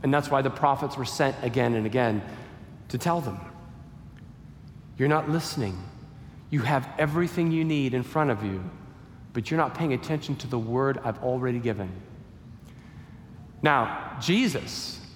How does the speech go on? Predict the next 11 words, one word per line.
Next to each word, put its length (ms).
also 360
seems 400
to 120
think 480
that 120
Isaiah 480
chapter 400
six 540
is 160
really 260
important. 560